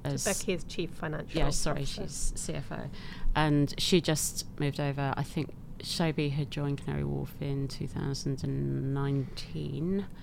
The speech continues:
Speaker 2: November two thousand nineteen. Um, you know, obviously the world had really kind of taken a massive reroute during that time,
Speaker 1: Yep.
Speaker 2: you know, both in terms of Brexit, pandemic,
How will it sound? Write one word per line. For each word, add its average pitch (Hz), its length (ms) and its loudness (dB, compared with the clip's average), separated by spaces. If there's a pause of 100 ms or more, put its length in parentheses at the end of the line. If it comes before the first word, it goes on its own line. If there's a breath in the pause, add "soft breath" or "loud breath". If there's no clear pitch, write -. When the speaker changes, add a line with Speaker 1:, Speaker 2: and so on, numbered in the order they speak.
(300 loud breath)
Speaker 2:
November 143 320 0
two - 160 -6
thousand 147 460 -2
nineteen. 147 640 -2 (500 loud breath)
Um, 139 480 0
you 156 120 -2
know, 135 180 -2
obviously 139 340 -2
the 139 140 -2
world 135 520 -2
had 143 140 -2
really 147 640 -4 (280)
kind 139 240 0
of 135 160 -2 (420)
taken 143 400 0
a 139 120 -2 (640)
massive 151 600 0
reroute 135 600 -2 (340 loud breath)
during 147 300 0
that 131 160 -2
time, 135 460 0
Speaker 1:
Yep. 135 100 0 (580 loud breath)
Speaker 2:
you 139 60 -4
know, 131 240 -2
both 135 220 -4
in 139 40 -6
terms 143 280 -4
of 131 120 -6
Brexit, - 840 -6 (240)
pandemic, 139 720 -2